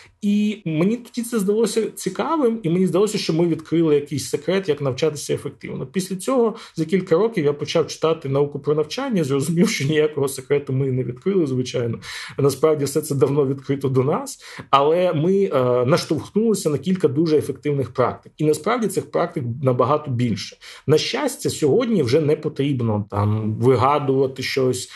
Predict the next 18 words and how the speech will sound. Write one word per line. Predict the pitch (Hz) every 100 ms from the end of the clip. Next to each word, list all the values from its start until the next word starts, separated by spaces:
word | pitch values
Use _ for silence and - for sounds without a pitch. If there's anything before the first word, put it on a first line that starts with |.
| - 127
дуже | 120 151 143
багато | 127 120 135 135
експериментувати. | 123 - 131 123 123 123 131 196 170
Є | 120 156 131 - - -
онлайн-курси | 127 131 143 190 185 208 214 -
безкоштовні, | 170 165 - 160 - 165 151 131
є | 120 151
книги, | - 135 190 160
які | 143 123 123 165
дозволяють | 139 120 123 147 143
це | 143
зробити. | 131 143 123 120
Напевно, | 151 165 202 160
найбільш | 147 143 180
популярний | - 143 147 147 143 135
в |
світі | 131 143 147 135
онлайн-курс | 123 127 127 123 - 254 254